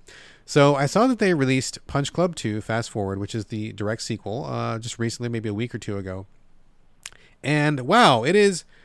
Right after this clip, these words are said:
a way better game than the first one was. Huge step forward. They took the same basic premise where you have a fighter, a boxer, or I guess a mixed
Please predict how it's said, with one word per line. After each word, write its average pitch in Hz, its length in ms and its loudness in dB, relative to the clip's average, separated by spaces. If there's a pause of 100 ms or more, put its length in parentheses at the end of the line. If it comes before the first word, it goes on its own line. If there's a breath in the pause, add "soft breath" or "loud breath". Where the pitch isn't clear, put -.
(300 soft breath)
a 170 240 2
way 170 800 2
better 120 300 0
game 117 260 -2
than 113 100 -2
the 104 60 -4
first 135 300 -4
one 104 160 -4
was. 98 340 -4
Huge 214 500 0
step 110 240 -4
forward. 104 300 -2
They 120 80 -2
took 151 160 -2
the 135 80 -8
same 160 260 -2
basic 165 300 -2
premise - 400 -8 (460 soft breath)
where 113 80 2
you 127 140 0
have 117 500 0
a 107 480 -4 (100)
fighter, 147 480 0 (160)
a 117 60 -8
boxer, 120 480 -2
or 120 80 0
I - 20 0
guess 190 220 -4
a 110 40 -6
mixed 110 280 -6